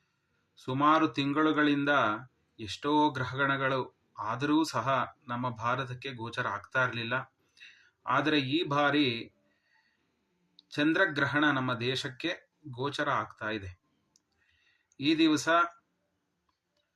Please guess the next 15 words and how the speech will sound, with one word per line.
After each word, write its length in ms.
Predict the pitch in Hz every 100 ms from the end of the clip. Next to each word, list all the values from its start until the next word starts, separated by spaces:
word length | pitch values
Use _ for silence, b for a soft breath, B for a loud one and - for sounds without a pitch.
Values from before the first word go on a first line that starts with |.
| _
ಭಾನುವಾರ 560 | 131 107 139 156 143 131 147 160 - _ _ _ _ _ _ -
ರಾತ್ರಿ 680 | 123 139 135 151 151 151 -
ಒಂಬತ್ತು 520 | 123 131 151 165 -
ಗಂಟೆ 460 | 143 139 131 147 - 123
ಐವತ್ತೈದು 640 | 135 147 139 139 139 131
ನಿಮಿಷಕ್ಕೆ 920 | 120 135 143 143 - 151 120 113 - _ _ _ _ _ _ _ -
ಗ್ರಹಣ 440 | 117 120 135 147
ಪ್ರಾರಂಭ 480 | 131 123 120 139 127
ಆಗುತ್ತೆ 440 | 123 113 110 135 147 - _ _ _ _ _ -
ಮತ್ತು 220 | 131 127
ಮಧ್ಯರಾತ್ರಿ 760 | 139 135 120 170 165 131 143 143 113 110 _ _ _ _ _ _ _ _ -
ಒಂದು 400 | 117 135 165 175
ಗಂಟೆ 320 | 156 147 139 151
ಇಪ್ಪತ್ತೆರಡು 680 | 120 - 151 - 135 131 135
ನಿಮಿಷಕ್ಕೆ 600 | 123 135 147 123 139